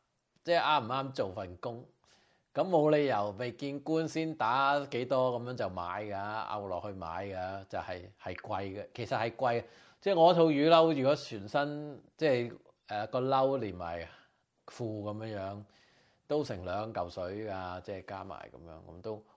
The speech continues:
我自己覺得都幾撚貴嘅。咁但係真係好撚 work，又即係，即係砌得，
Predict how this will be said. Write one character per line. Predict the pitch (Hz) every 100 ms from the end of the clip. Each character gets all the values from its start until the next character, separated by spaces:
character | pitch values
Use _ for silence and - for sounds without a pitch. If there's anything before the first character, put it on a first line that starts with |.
| _
我 | 87 101
自 | 101
己 | 110
覺 | 104
得 | 110
都 | - 110
幾 | 90
撚 | 87 95
貴 | 87 82 82
嘅。 |
咁 | 90 131
但 | 110 92
係 | 87
真 | 117 117
係 | 92
好 | 87 98
撚 | 95 104
work， | 110 98 - -
又 | 87 80 80 - _ _ _ _ _ _ _ _ _ _ _ _ - - _ _ - - -
即 | 143 117
係， | - _ _
即 | 147 120
係 |
砌 | - 127
得， | 131 143